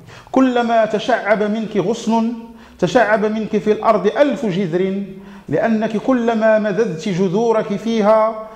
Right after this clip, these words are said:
صعب على أحد اقتلاعك". الجذور هي القلب، ومن دون القلب ليست هناك حياة.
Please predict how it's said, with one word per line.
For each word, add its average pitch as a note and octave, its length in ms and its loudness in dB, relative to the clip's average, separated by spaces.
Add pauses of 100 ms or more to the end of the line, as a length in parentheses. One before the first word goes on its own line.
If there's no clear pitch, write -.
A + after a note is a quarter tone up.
(160)
صعب A3 420 6
على G3 440 2
أحد F#3+ 340 -2
اقتلاعك". E3+ 760 0 (680)
الجذور F3+ 500 6
هي E3 240 -2
القلب، C#3 480 -2 (640)
ومن F3 280 2
دون G#3 220 2
القلب G3 500 -2 (460)
ليست G3 320 -2
هناك G3 340 2
حياة. C#3+ 440 -2